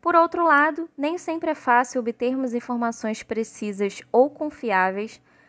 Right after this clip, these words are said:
sobre pessoas que entram em nossas vidas. Além disso, estamos permanentemente correndo riscos de conviver com alguém por muito tempo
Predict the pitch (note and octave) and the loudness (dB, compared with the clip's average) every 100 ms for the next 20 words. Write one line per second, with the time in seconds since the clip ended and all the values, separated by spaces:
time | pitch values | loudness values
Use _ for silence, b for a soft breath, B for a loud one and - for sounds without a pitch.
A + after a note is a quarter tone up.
0 | b - C#4 C4 D4 C#4+ C4+ - A#3+ B3+ | b -2 0 0 0 0 0 0 2 0
1 | - C#4 C4+ G#3+ A3+ A3+ A3+ A#3 G3 G3+ | -4 -6 -2 -2 -2 -2 -2 -2 -2 -2
2 | A3+ A#3 G#3 F3+ D#3+ - - b b b | -4 -4 -6 -6 -10 -12 -20 b b b
3 | b F#3+ G#3 A3 B3 A#3 A#3 - D4+ D4 | b 2 2 2 -2 -4 -8 -10 -14 -14
4 | b - A3 A#3 A#3 - - C#4 C#4+ C4+ | b -14 -4 -2 -2 -4 -2 0 0 -2
5 | B3+ - A3+ G#3+ A3+ - A3+ A3+ G#3+ G#3 | -2 -4 -6 -6 -10 -8 -6 -4 -4 -4
6 | G#3 G#3+ G#3+ - G#3 F#3+ - b b b | -4 -4 -6 -8 -8 -10 -14 b b b
7 | G3 A#3 D4 D#4+ D#4 B3+ B3+ B3+ A#3+ A3+ | -6 -2 0 0 0 2 2 2 0 0
8 | G#3 G3+ G#3 G#3 B3+ E4 - A#3+ A#3 A#3+ | -2 -6 -6 -4 -4 -6 -2 0 0 -2